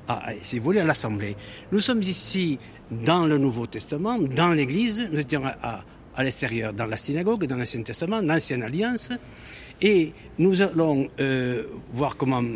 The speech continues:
Marie donc présente ce Christ. Les apôtres, dans un second temps, seconde partie, l'accueillent en tenant les, les douze articles du credo.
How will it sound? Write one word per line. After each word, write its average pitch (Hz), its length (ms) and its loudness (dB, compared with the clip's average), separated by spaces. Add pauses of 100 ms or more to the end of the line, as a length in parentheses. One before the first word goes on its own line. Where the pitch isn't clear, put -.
(180)
Marie 117 480 0
donc 110 200 -2
présente 104 300 -6
ce 127 100 -4
Christ. 214 500 -6 (460)
Les 143 340 4
apôtres, 127 520 -4 (260)
dans 117 240 -2
un 110 80 -2
second 123 360 2
temps, 113 220 -2
seconde 131 360 2
partie, 113 380 -6
l'accueillent 226 520 2 (340)
en 131 140 0
tenant 127 440 2
les, 117 380 -2
les 110 160 0
douze 123 240 -2
articles 117 380 -4
du 104 180 -6
credo. 202 460 -2